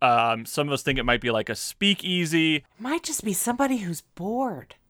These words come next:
Speaker 1: It might just, it literally might be, like, someone who, who is a group of people who are into, like, gaming and design, and they've put, they've, they had time to put something together. The thing for me is that so far,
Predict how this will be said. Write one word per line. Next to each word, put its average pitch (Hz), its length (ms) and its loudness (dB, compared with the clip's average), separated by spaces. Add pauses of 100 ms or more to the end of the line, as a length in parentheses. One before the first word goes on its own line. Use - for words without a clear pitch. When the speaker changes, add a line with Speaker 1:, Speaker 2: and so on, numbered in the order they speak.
(180)
Speaker 1:
It 190 180 4
might 185 280 4
just, 240 280 -2
it 190 180 2
literally 214 380 10
might 180 260 6
be, 175 160 2
like, 151 360 4
someone 156 580 2
who, 139 560 0 (960)
who 143 200 2
is 131 180 0 (100)
a 135 200 0
group 170 280 8
of 175 80 2
people 160 320 0
who 143 80 2
are 143 140 6
into, 139 160 0
like, 123 220 6
gaming 143 420 4
and 143 100 0
design, 110 600 6
and 110 160 0
they've 110 180 2
put, - 300 -2
they've, 127 180 2 (100)
they 127 120 2
had 151 280 6
time 139 300 4
to 127 60 -2
put - 180 0
something 117 240 -2
together. 110 340 4
The 127 80 0
thing 220 300 4
for 196 160 2
me 139 380 2 (840)
is 135 200 0
that 123 180 0
so 180 340 4
far, 113 640 6